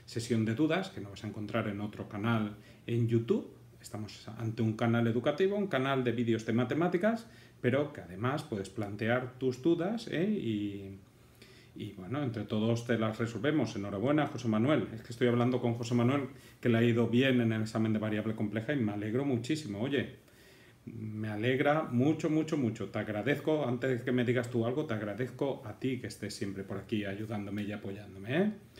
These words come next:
Muchas gracias. Bueno, pues lo dicho, aquí, como vas a comprobar en unos momentos, pues nos juntamos la gente, eh,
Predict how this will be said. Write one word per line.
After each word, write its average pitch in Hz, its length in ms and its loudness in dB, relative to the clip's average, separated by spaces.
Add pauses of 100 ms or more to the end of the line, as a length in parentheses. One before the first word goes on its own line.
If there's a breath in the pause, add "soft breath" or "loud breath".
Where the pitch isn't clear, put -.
(140 loud breath)
Muchas 120 380 0
gracias. - 500 -12 (440 loud breath)
Bueno, 117 340 4
pues 113 380 0
lo 113 180 4
dicho, 185 600 2 (200)
aquí, 147 600 -2
como 104 240 -8
vas 110 200 -6
a 107 120 -2
comprobar 117 500 0
en 113 140 0
unos 107 220 0
momentos, 143 640 0 (380 loud breath)
pues 98 380 -6
nos 117 120 -6
juntamos 110 880 0 (460)
la - 80 -14
gente, 135 480 -2
eh, 107 440 -6